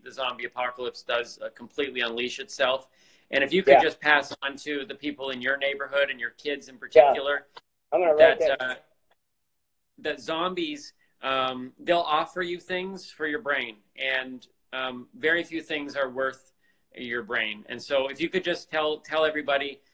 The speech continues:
Speaker 1: um, to just say no to zombies.
Speaker 2: No,
Speaker 1: Uh,
Speaker 2: no.
Speaker 1: that, just say no. And 'cause, 'cause, Paul, this is important. Your brain, it's for
Speaker 2: Uh-huh.
Speaker 1: thinking, not, it's not for eating, right? So it's just very important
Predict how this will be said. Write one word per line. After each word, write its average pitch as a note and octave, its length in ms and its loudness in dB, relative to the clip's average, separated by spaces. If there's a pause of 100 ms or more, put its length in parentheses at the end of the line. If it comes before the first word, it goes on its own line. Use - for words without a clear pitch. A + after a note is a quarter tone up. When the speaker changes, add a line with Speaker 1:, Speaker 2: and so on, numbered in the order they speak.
(160)
Speaker 1:
um, B2 320 -4
to C3 100 -10
just C3+ 240 -6
say D3+ 180 -2
no C3+ 220 -2
to C3 80 -8
zombies. A2+ 720 -10 (400)
Speaker 2:
No, C3 180 8 (120)
Speaker 1:
Uh, A#2+ 100 -6
Speaker 2:
no. C#3 180 8 (680)
Speaker 1:
that, C#3 140 -14 (640)
just - 240 -8
say D3 280 0
no. B2+ 380 2
And D3 280 0
'cause, D#3 280 -4 (340)
'cause, D#3+ 160 -8
Paul, E3+ 240 2
this E3+ 220 0
is E3 60 0
important. C#3 460 4
Your C#3 120 4
brain, D#3 560 0 (360)
it's C3+ 160 -12
for B2+ 120 -2
Speaker 2:
Uh-huh. D#3+ 120 0
Speaker 1:
thinking, D3 380 -6
not, B2+ 180 -2 (260)
it's C#3+ 160 -12
not D3 240 -2
for D3+ 100 -6
eating, A2 380 -8 (560)
right? A#2+ 200 -4
So C3 140 -8
it's B2+ 100 -10
just C#3+ 180 -10
very C3+ 260 4
important A#2+ 540 -8